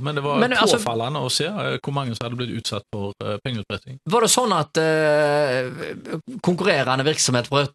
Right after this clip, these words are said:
Speaker 2: prøvde å sabotere for, eh, hverandre hvis at, eh, det kom den slags rykter, eller var det, eh, li-, litt sånn at, eh, andre ikke ville gjerne handle med deg, eh,
Speaker 1: Nei.
Speaker 2: hvis at de hadde en annen overbevisning og så videre?
Speaker 1: Ja, nei, det, du, det vet jeg ikke. Det jeg vet,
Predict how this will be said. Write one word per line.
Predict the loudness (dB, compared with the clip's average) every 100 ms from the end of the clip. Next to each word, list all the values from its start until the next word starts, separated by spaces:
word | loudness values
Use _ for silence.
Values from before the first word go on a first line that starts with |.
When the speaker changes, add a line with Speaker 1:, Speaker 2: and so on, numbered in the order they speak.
| -2
Speaker 2:
prøvde | 0 2 2
å |
sabotere | 2 0 0 2 2 0 0
for, | 2 2
eh, | 2 2 2 2
hverandre | 2 0 0 0
hvis | 0 2
at, | 0 2
eh, | 2 4 2 2 0
det | 0
kom | 0
den | 2 2
slags | 0 0 0
rykter, | 0 0 2 4
eller | 2 2
var | 2 2
det, | 2 -2 -8 -10 -2
eh, | 0 2 2 2 2 0
li-, | -2 0
litt | 2 2
sånn | 2
at, | 2 2
eh, | 2 0 -2 -6 -8 -8 -8 -8 -2 2
andre | 4 4
ikke | 2 2
ville | 2
gjerne | 2
handle | 2 2 4 2 2
med | 0 2
deg, | 0 2 2
eh, | 2 2 2 2 0
Speaker 1:
Nei. | 0 -2 -2 -4 -2
Speaker 2:
hvis | 0 2
at | 0
de | 2
hadde | 2 2
en | 0
annen | 0 2 0
overbevisning | 0 0 0 0 0
og | 0
så | 0
videre? | 0 -2
Speaker 1:
Ja, | -2 -4
nei, | -4 -2
det, | -2 -2
du, | -2
det | 0
vet | -2 -2
jeg | -4
ikke. | -4 -2
Det | 0 0
jeg | -2
vet, | -4